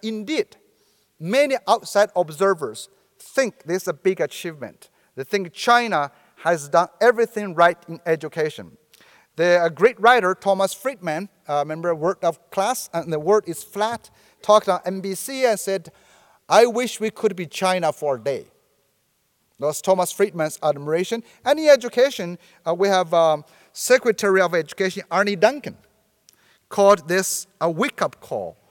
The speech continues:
uh, major wake-up call in his press release. And, uh, by the way, Arne Duncan has, uh, received many wake-up calls, but he refuses to wake up. That's the problem, is that, uh, no, the,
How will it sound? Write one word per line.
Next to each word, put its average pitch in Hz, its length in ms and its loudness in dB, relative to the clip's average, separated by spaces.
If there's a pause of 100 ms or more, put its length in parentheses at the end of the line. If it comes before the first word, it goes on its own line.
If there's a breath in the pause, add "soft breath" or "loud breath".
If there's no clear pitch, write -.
(160)
uh, 117 380 -2
major 202 380 0
wake-up 160 400 -2
call 135 220 0
in 139 80 -4
his 139 220 -4
press 170 380 -2
release. 143 460 -8
And, 135 300 -6
uh, 135 140 -2 (320 loud breath)
by 214 140 6
the 220 120 0
way, 208 160 6
Arne 196 340 0
Duncan 208 440 4
has, 160 420 -2
uh, 160 120 4
received 185 560 -4
many 226 300 2
wake-up 214 380 -2
calls, 156 360 -2
but 160 200 -4
he 175 140 -4
refuses 170 640 -4
to 170 100 -8
wake 160 260 -6
up. 156 240 0
That's 131 220 -4
the 147 100 -6
problem, 131 460 0
is 117 140 -12
that, 131 260 -6
uh, 135 100 -6 (300 loud breath)
no, 202 220 6
the, 196 220 4